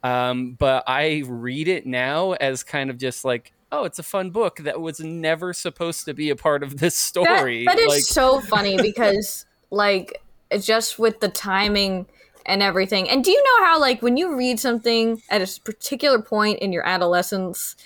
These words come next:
Speaker 2: where it just is, like, <sniffs> like, seared into your brain, you know? Um,
Speaker 1: Mm-hmm.
Speaker 2: and I just feel like, for me, it fundamentally informed the way that I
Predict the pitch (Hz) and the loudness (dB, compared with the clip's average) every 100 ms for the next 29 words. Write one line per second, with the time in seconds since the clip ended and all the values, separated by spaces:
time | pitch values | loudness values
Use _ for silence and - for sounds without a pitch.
0 | - - 196 - - 202 190 202 190 180 | -10 0 4 4 2 0 2 -2 -2 0
1 | 160 165 - - - - - - - - | 0 0 -6 -8 0 2 2 0 -4 -6
2 | - 214 - - 240 240 233 208 214 226 | 0 0 2 0 2 4 6 4 4 2
3 | 208 240 214 190 190 185 185 - _ _ | 0 0 2 4 4 0 -2 -12 _ _
4 | _ _ _ _ 226 196 208 190 196 196 | _ _ _ _ -6 2 4 4 2 2
5 | 202 220 247 - 220 208 202 208 214 - | 0 -2 -2 0 2 4 2 2 0 -6
6 | - _ - 226 220 220 214 220 240 240 | -20 _ 0 4 4 4 2 0 2 4
7 | 254 247 - - 277 262 233 214 220 - | 4 2 -2 2 4 6 6 2 0 -16
8 | _ _ _ _ - 220 214 262 294 269 | _ _ _ _ 0 2 2 2 2 4
9 | 240 220 196 233 233 - _ _ _ - | 4 2 2 4 4 0 _ _ _ -4
10 | 247 233 233 220 220 226 226 214 208 196 | 0 2 4 2 2 2 2 2 0 -4
11 | - 202 202 202 196 190 175 180 190 190 | -2 0 2 0 0 0 2 4 4 2
12 | 165 175 185 175 | 2 2 2 0